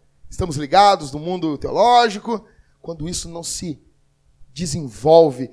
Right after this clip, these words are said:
quando isso não desemboca em uma vida de adoração. Quando eu falo aqui, tava ensinando um modelo de culto pra igreja, e eu disse assim, "Tem que ter hino no culto, no culto doméstico." "Ah, mas eu não sei, tem que ter hino, tem que cantar, se não, se não cantou não é, não é culto."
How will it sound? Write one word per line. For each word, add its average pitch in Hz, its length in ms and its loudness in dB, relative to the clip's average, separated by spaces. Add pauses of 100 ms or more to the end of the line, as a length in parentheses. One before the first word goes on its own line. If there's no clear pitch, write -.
(180)
quando 160 300 -4
isso - 440 -2 (220)
não 175 280 0
desemboca 170 920 -6 (200)
em 147 120 -12
uma 151 160 -10
vida 147 220 -4
de 151 80 -4
adoração. 127 800 -4 (1400)
Quando 175 540 0 (1160)
eu 127 60 -8
falo 170 200 2
aqui, 165 500 -6
tava 147 120 -8
ensinando 165 320 -6
um 160 40 -6
modelo 151 220 -4
de 131 100 -12
culto - 220 -12
pra 151 120 -4
igreja, 160 460 -6 (520)
e 147 40 -6
eu 160 60 2
disse 160 320 -8
assim, 160 240 -8
"Tem 196 140 -6
que - 60 -8
ter 220 100 -2
hino 202 240 -6
no 202 100 -6
culto, 147 380 -8 (240)
no 135 60 -18
culto 160 200 -12
doméstico." 143 540 -10 (580)
"Ah, 254 260 0
mas 254 140 -2
eu 240 60 -6
não 247 60 -6
sei, 240 460 0
tem - 100 -14
que 226 80 -10
ter 233 140 -8
hino, 208 140 -12
tem 202 100 -12
que 185 60 -18
cantar, 180 340 -14
se - 120 -18
não, 180 180 -16
se - 100 -18
não 202 100 -8
cantou 190 220 -12
não 196 80 -10
é, 185 140 -12
não 180 80 -10
é 170 40 -10
culto." 170 360 -14